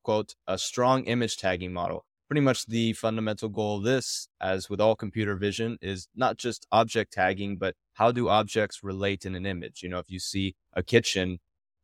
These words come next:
you don't wanna just point out that there's maybe a knife and a stove and a countertop. You wanna point out how these things relate to each other. Um, so really important model, and they've made a lot of progress on it. Connor, can you kinda comment on what exactly the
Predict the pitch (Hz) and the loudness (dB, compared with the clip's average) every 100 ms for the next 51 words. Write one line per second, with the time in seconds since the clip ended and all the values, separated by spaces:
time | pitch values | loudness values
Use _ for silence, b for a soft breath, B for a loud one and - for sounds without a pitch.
0 | - 101 107 110 110 101 101 98 98 - | -10 -2 2 4 4 4 2 0 -4 -4
1 | 101 98 98 98 92 87 92 92 90 - | -2 2 4 4 0 -2 0 0 -2 -6
2 | 90 90 90 92 90 90 - - - 87 | -6 -2 -2 0 0 0 -4 -14 -10 -8
3 | 87 - 95 90 90 87 87 82 - 90 | -6 -4 0 0 -2 -4 -6 -6 -2 0
4 | 87 - 90 92 - 92 90 - 95 90 | 0 0 2 2 0 -2 -2 -2 0 2
5 | - 92 95 90 - 92 90 90 87 90 | 2 4 4 0 -2 -4 -4 -6 -2 0
6 | 90 - 87 87 - - - - _ - | -2 -6 -10 -6 -6 -6 -10 -14 _ -10
7 | 87 92 107 104 147 139 117 - 120 107 | -8 -4 -2 2 4 6 4 4 2 4
8 | 104 104 120 113 104 107 101 98 95 - | 4 4 2 0 -2 -2 0 2 0 0
9 | 101 107 107 113 113 110 117 117 110 117 | -2 0 -2 -2 -2 -2 -2 -2 -2 -6
10 | 110 131 110 - 113 113 107 104 95 78 | -6 -4 -4 0 0 0 0 -2 -4 -4
11 | 98 - 95 98 92 98 120 110 107 | -2 -2 -6 -6 -4 -4 -4 -4 -6